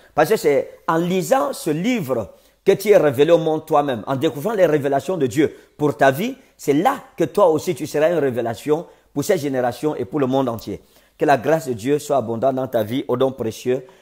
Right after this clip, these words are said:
de Jésus. Nous parlons de briser les malédictions de la terre. Et j'ai dit que c'est quelque chose de très important, de comprendre, euh, la, la, l'importance de prier pour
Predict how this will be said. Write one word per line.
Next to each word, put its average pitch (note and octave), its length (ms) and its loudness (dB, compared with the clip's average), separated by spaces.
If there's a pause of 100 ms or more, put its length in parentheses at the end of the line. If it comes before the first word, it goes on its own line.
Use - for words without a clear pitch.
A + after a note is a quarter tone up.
(120)
de C#3 80 2
Jésus. A#2 280 -6
Nous C3 100 -6
parlons F#3+ 300 2
de F#3 100 0
briser D3+ 380 -4
les F3 60 -4
malédictions C3 520 -2
de C3 80 -6
la B2 140 -2
terre. B2 340 -2 (880)
Et C#3+ 100 2
j'ai A#3+ 140 6
dit B3 120 -4
que B3+ 80 4
c'est F3+ 140 -6
quelque B3+ 220 0
chose F#3+ 160 -4
de D3+ 80 -2
très F3+ 280 -2
important, C3 440 -4 (340)
de C3+ 120 0
comprendre, A#3 640 0 (420)
euh, D#3+ 200 4 (180)
la, D3+ 140 0
la, C#3+ 260 4
l'importance E3+ 880 0
de F3+ 160 0
prier G3 560 2 (760)
pour A#3 260 6